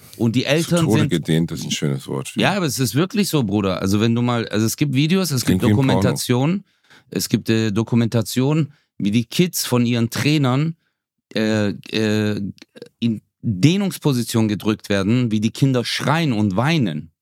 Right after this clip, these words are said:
Speaker 1: Und die machen halt einfach weiter. Weil es geht nicht darum, wie sich das Kind fühlt. Es geht auch nicht darum, ob das Kind ein Kind sein will. Natürlich leben wir in einer Leistungsgesellschaft. Natürlich, äh, will man Erfolg. Aber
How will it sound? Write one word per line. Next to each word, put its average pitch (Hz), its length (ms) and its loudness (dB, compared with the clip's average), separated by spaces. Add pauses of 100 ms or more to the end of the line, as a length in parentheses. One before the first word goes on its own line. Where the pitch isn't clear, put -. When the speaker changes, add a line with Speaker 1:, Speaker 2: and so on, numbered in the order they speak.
(200)
Speaker 1:
Und 110 160 2
die 120 60 2
machen 120 300 -2
halt 98 160 0
einfach 95 300 -2
weiter. 127 400 0 (720)
Weil 113 160 2
es 123 160 -2
geht 220 200 2
nicht 202 220 0
darum, 123 340 2
wie 107 80 2
sich 101 180 0
das - 220 -4
Kind 104 240 0
fühlt. 92 260 0
Es - 140 -2
geht 147 180 2
auch 143 60 2
nicht 135 200 -4
darum, 135 240 0
ob 123 140 0
das 117 180 -4
Kind 131 300 0 (360)
ein 110 200 2
Kind 202 260 2
sein 101 300 0
will. 92 120 2
Natürlich 135 480 0
leben 131 200 2
wir 123 60 0
in 110 80 0
einer 104 80 0
Leistungsgesellschaft. 113 1200 0 (880)
Natürlich, 117 580 0 (320)
äh, 110 260 0
will 120 160 2
man 117 180 0
Erfolg. 123 760 -2 (560)
Aber 101 600 -2